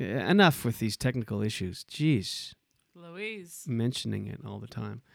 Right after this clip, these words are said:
Speaker 1: All right, thanks, everybody. Subscribe on your favorite podca-, podcast platform. If you listen on Apple Podcasts, that purple app, you all have an iPhone, you all have that app.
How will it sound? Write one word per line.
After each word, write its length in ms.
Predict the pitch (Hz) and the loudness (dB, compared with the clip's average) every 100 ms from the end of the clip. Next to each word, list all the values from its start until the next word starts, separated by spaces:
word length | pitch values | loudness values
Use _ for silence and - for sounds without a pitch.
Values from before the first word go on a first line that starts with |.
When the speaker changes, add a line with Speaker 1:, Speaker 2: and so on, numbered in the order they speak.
| - - - - - - _ - | -20 -20 -20 -20 -20 -20 _ 6
Speaker 1:
All 100 | 202 | 10
right, 180 | 208 214 | 10 10
thanks, 260 | 233 226 | 8 8
everybody. 320 | 202 196 226 | 10 10 10
Subscribe 680 | 226 202 - 214 220 226 214 | 6 2 4 10 12 12 12
on 160 | 208 202 | 10 10
your 80 | 196 | 8
favorite 320 | - 202 190 | 10 8 8
podca-, 560 | 202 196 185 190 - - | 8 8 8 6 6 4
podcast 600 | 175 180 - 185 180 - | 6 6 8 8 8 6
platform. 680 | 180 170 156 165 165 165 | 8 8 6 4 6 8
If 160 | 156 - | 4 4
you 60 | 143 | 2
listen 260 | 147 139 | 4 4
on 100 | 131 | 4
Apple 260 | 127 165 156 | 4 4 2
Podcasts, 520 | 120 101 - 113 113 | 2 0 0 0 2
that 140 | 110 - | 0 -2
purple 280 | 120 117 | -4 -2
app, 220 | 113 127 131 | -2 0 0
you 80 | |
all 80 | 113 117 | 2 2
have 120 | 117 | 2
an 60 | |
iPhone, 420 | 113 120 - 143 139 | 0 0 2 4 6
you 80 | |
all 80 | 143 | 8
have 140 | 151 147 | 8 8
that 200 | 143 143 | 8 8
app. 200 | 156 - | 8 6